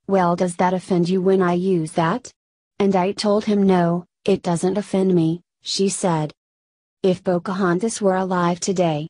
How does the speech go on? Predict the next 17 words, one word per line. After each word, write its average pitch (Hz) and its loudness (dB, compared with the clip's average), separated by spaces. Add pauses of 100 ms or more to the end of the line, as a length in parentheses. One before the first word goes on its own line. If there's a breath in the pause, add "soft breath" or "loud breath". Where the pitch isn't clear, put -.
(180)
she 185 0
would 190 0
be 208 0
very 208 0
proud 190 0
of 175 -6
President 175 -2
Trump," 165 -2 (240)
Puerto 185 -2
Rico 190 0
added. 156 -4 (480)
"Just 226 0
like 190 -2
Pocahontas 185 -2
was 240 0
a 233 2
heroine, 180 0